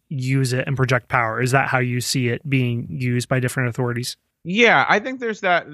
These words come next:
Speaker 2: you know, that one idea that maybe they do believe their own propaganda on some level. Um, but then, uh, particularly in the United States, it becomes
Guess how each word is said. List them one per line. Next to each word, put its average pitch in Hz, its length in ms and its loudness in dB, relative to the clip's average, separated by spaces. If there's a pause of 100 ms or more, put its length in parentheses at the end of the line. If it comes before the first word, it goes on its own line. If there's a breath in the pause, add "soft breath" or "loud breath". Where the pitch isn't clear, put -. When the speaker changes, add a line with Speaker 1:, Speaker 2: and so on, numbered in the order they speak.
Speaker 2:
you 170 120 -8
know, 165 120 -4
that 156 260 -2
one 156 260 0
idea 147 580 2
that 135 280 2
maybe 131 400 2
they 131 160 2
do 139 160 0
believe 113 320 -2
their 107 160 0
own 101 160 0
propaganda 104 640 2
on 95 200 0
some 135 320 0
level. 87 540 0 (480)
Um, 104 320 2
but 113 180 2
then, 120 840 2
uh, 92 340 -6
particularly 104 960 0
in 92 80 -2
the 92 80 -2
United 90 460 0
States, 92 640 2 (280)
it 101 220 0
becomes 98 1160 0